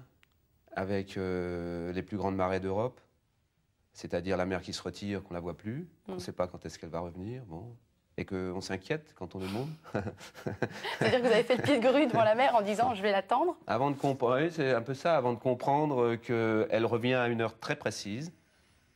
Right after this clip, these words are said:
Speaker 1: et qu'elle décide de repartir à une heure très précise. Quand on est môme, on a l'impression que c'est, euh, simplement un jour parce que vous êtes là qu'elle est partie, donc on fait un peu de
Speaker 2: Ouais.
Speaker 1: parano, ou d'autres fois, quand ça va bien, on se dit : « Ah, c'est super, elle est venue pour moi.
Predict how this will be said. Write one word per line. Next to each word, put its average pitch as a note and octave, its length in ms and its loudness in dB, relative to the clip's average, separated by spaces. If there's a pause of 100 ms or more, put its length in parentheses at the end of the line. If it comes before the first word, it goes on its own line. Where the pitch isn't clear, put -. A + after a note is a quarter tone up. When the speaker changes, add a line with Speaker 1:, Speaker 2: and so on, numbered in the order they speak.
(140)
Speaker 1:
et G2 80 -2
qu'elle G#2+ 180 -4
décide G#2+ 280 -4
de G#2+ 80 0
repartir G#2+ 580 -2
à G2 60 2
une G2+ 140 0
heure F#2+ 160 0
très - 140 -2
précise. A#2 580 -6 (720)
Quand G#2 180 -8
on A#2 80 -2
est A2+ 100 0
môme, C#3 300 2
on A2+ 100 2
a A2 80 2
l'impression A2 460 -2
que - 60 -12
c'est, A#2 280 -2
euh, A2 640 0 (680)
simplement D3+ 520 0
un C#3+ 80 4
jour D3+ 200 2
parce C3+ 140 -2
que C#3 80 -2
vous B2+ 200 0
êtes C3 160 0
là C3+ 180 6
qu'elle G#2+ 160 0
est G#2 60 0
partie, D3+ 540 -2 (320)
donc G2 160 -10
on - 20 -4
fait G#2+ 140 -6
un G2+ 60 -2
peu G#2+ 120 -6
de G#2 60 -10
Speaker 2:
Ouais. - 60 -18
Speaker 1:
parano, G2+ 460 0 (560)
ou A#2+ 120 -4
d'autres B2 320 -2
fois, A#2+ 260 0
quand G#2+ 120 -2
ça G#2+ 120 -4
va G2+ 140 2
bien, A#2 180 2
on D#3 40 0
se B2+ 60 -6
dit : « A#2 120 -4
Ah, A2+ 80 0
c'est A2 180 -8
super, G#2+ 540 0
elle A2+ 140 0
est A#2+ 40 2
venue A#2+ 160 -2
pour A2 160 -2
moi. F#2+ 260 0